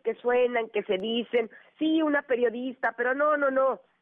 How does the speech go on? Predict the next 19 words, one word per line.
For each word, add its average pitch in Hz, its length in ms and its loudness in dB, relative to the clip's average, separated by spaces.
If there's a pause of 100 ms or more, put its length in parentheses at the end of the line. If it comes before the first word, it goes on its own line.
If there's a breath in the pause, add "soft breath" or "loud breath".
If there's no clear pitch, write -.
(140)
aquí, 262 400 -4
aquí, 247 360 -4
aquí 214 220 -4
el 262 80 -4
compadre 254 760 -2
es - 120 -14
un 233 140 -6
buen 226 160 2
elemento". 175 580 2 (180 loud breath)
Hubo 294 200 0
gente 330 340 -2
que 180 140 2
lo 165 80 4
encubrió, 156 500 -6 (180)
y, 202 220 0 (100)
y 180 140 2
como 277 240 0
tú 254 140 -6
dices, 247 320 -2